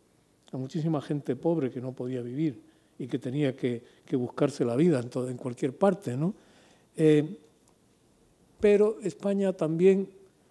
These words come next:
ha hecho sus tentativas, España ha tenido varias tentativas de, de, de creación de una, de una comunidad civilizada,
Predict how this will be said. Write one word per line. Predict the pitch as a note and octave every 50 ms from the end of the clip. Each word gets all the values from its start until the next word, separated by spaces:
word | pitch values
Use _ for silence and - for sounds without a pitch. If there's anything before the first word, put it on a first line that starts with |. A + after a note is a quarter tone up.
| _ _ _ _ _
ha | - E3 F#3
hecho | G#3+ G#3 - - - E3
sus | C#3 - D3 -
tentativas, | - - C3+ C3+ - C3 B2 - F#3 F3 E3 D#3 D3+ D#3 D#3 D3+ - - _ _ _ _ _ _ _ _ _
España | - C#3 - - F3 F#3 F#3+ F#3+ F#3 F3+ F3+ F3+ - - _ F#4 G#4 - _ _ _ _
ha | - E3+ F3
tenido | - F#3+ F#3 F#3 F3+ E3+
varias | D3+ F3 G3 G3+ F#3+ E3 D3 -
tentativas | - D3 C3+ C3 C3+ B2 - - C#3+ C#3 C#3 C3+ C3 A#2+
de, | C#3+ C#3+ C#3 C3+
de, | B2+ C3+ C3 C#3 C3 B2+ B2+ _ _ _ _ _
de | - D#3+ C#3 B2+ C3
creación | - D3 C3+ C3+ B2+ B2 - - E3+ D#3+ D#3+ D3 C#3 C#3
de | C3+ C3+
una, | C3+ C#3 C#3 C3 C3 B2 B2 - _ _ _ _ _ _ _ _ _ _ _ _ _ _ _ -
de | D#3+ D3
una | D#3+ E3+ E3 C#3+
comunidad | C3 C#3+ C3 C3 C3 B2+ B2 A#2+ B2+ C3+ C3 C3 B2+ B2 A#2+ A#2+
civilizada, | A#2+ - - B2+ B2 B2+ A#2 A2+ A2 - E3+ F3 F3+ D#3 A#2+ A2+